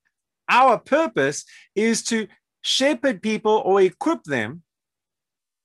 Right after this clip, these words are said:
to shepherd. So the purpose of a, a, a shepherd, a pastor, is to equip you to shepherd. Because God's will isn't that one person or,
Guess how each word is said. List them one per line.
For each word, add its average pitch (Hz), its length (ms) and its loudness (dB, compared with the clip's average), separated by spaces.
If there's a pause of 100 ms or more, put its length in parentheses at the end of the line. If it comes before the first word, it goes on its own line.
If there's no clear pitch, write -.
(120)
to 208 140 -2
shepherd. 170 600 -2 (540)
So 208 260 0 (540)
the 165 80 0
purpose 285 480 -2
of 254 240 0 (120)
a, 190 220 2
a, 185 460 0
a 240 40 -2
shepherd, 135 680 -4
a 147 80 -6
pastor, 220 600 0
is 202 280 -2
to 190 240 -4 (280)
equip 214 440 -4
you 175 520 0 (580)
to 233 160 0
shepherd. 180 560 -4 (1400)
Because 196 260 -2
God's 214 480 2
will 226 320 2
isn't 262 400 -2
that 202 220 0 (200)
one 240 400 2
person 226 600 2
or, 165 260 -2